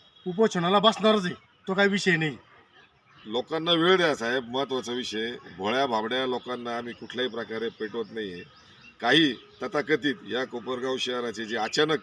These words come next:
Speaker 2: त्या लोकांनी, आपल्या लोकांनी त्यांना राजगादीवर बसवून त्यांना जी सत्ता दिली,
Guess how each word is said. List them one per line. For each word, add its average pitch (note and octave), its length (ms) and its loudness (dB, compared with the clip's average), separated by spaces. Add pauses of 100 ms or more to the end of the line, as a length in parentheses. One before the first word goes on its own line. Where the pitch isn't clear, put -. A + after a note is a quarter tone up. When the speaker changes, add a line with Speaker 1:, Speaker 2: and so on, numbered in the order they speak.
(720)
Speaker 2:
त्या C3 120 0
लोकांनी, C3 380 -2
आपल्या B2+ 280 -2
लोकांनी B2+ 380 -4
त्यांना A#2+ 400 -4
राजगादीवर C3 460 0
बसवून A#2 340 -6
त्यांना A#2 220 -6
जी A2 120 -8
सत्ता G#2 280 -4
दिली, C#3 240 2